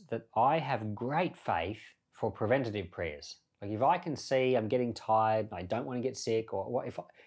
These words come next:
if I pray prayers in advance, they just work. I find that my faith is not as strong when I'm praying afterwards, but I'm still amazed at how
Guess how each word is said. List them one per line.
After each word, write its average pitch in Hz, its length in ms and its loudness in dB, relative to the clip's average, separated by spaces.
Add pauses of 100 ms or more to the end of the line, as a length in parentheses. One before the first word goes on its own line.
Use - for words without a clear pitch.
if 135 140 0
I 220 100 6
pray 180 280 4
prayers 160 360 6
in 135 100 4
advance, 117 640 2 (360)
they - 140 -8
just - 460 -6
work. 120 520 2 (800)
I 139 80 4
find 151 360 4
that 127 80 -2
my 120 120 2
faith 127 340 4
is 107 140 0
not 196 240 4
as 175 100 4
strong 110 420 0
when 117 120 -4
I'm 117 100 -2
praying 117 320 2
afterwards, 120 540 0
but 143 140 -2
I'm 139 160 2
still 254 560 2
amazed 180 500 2
at 127 80 -6
how 208 720 4